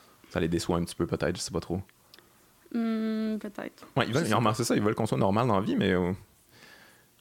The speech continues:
Speaker 1: mais tu sais, mettons, aussitôt que t'es, t'es, t'es un peu plus toi-même, là, tu sais, en fait, ton excentricité à toi, là, que, que, tu sais, quand t'auras,
Speaker 2: <laughs>
Speaker 1: quand tu recevais ton prix ou whatever, c'est comme, ça me fait, ça me fait rire à chaque fois que, quand les gens, ils sont comme pas contents de ça, parce que c'est quand même les artistes, là, ça devrait être un peu ça,
Speaker 2: Mhm.
Speaker 1: tu sais, être un peu plus, euh,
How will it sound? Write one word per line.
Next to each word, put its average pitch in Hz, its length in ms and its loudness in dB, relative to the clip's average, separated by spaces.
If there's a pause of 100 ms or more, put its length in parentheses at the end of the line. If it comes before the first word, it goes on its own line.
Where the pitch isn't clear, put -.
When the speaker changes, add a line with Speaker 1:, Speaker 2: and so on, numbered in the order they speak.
Speaker 1:
mais 117 80 0
tu - 60 -4
sais, 135 60 2
mettons, 120 260 2
aussitôt - 260 -2
que - 60 -8
t'es, 104 160 4
t'es, 101 320 0 (180)
t'es 78 180 2
un 95 180 4
peu 101 120 0
plus 110 140 -6
toi-même, 107 580 4
là, 101 80 4
tu - 60 -6
sais, - 100 2
en 107 80 2
fait, 135 160 0
ton 104 220 2
excentricité 107 680 0
à 90 100 2
toi, 113 300 4
là, 85 520 4
que, 76 220 -2
que, - 400 -2
tu - 80 -8
sais, 92 140 -4
quand - 300 -4
t'auras, 80 240 2 (100)
Speaker 2:
<laughs> - 120 0
Speaker 1:
quand 87 100 -2
tu - 140 -10
recevais 87 280 0
ton 87 200 -2
prix - 220 -6
ou 98 80 2
whatever, 82 440 0
c'est - 100 -10
comme, 120 220 -4
ça - 100 -4
me 98 60 -4
fait, - 180 -2 (180)
ça 95 120 0
me 92 60 -2
fait - 140 -2
rire - 160 0
à 92 40 -2
chaque 87 140 -2
fois 110 120 -2
que, - 120 -6
quand - 160 -4
les 90 160 2
gens, 95 180 0
ils 104 100 0
sont 85 160 -6
comme 87 240 -4
pas 104 120 -2
contents 101 320 -2
de 87 120 -2
ça, 107 160 -2
parce - 140 -8
que - 100 -10 (640)
c'est - 100 -6
quand 117 60 2
même 113 140 2
les 98 140 2
artistes, - 420 -2
là, 101 160 2
ça 98 140 -2
devrait 95 240 0
être 98 80 -2
un 95 60 2
peu 101 260 0
ça, - 240 2
Speaker 2:
Mhm. - 140 6
Speaker 1:
tu 285 60 2
sais, 120 320 0
être - 140 -4
un 98 60 -4
peu - 120 -6
plus, 107 400 0
euh, 92 260 2